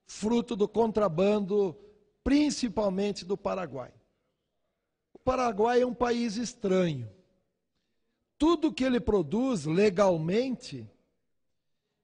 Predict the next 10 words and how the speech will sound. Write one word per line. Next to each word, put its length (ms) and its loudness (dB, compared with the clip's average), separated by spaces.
ele 220 2
consome 640 -4
cerca 480 -2
de 160 -10
sete 480 -4
por 200 -8
cento 460 -2
no 160 -4
próprio 380 -2
país. 600 -4